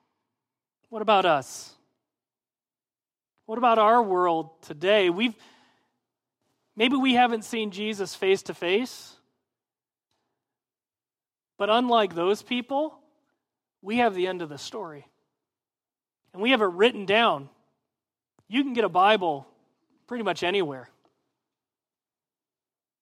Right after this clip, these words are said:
In talking about the degrees of punishment in relation to knowledge and opportunity, one author writes this,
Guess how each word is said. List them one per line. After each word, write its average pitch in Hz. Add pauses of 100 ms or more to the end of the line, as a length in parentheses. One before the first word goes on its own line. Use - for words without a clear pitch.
(1120)
In 196
talking 247
about 220
the 208
degrees 196
of 180
punishment 226
in 190
relation 190
to 175
knowledge 175
and 180
opportunity, 175
one 180
author 180
writes 156
this, 160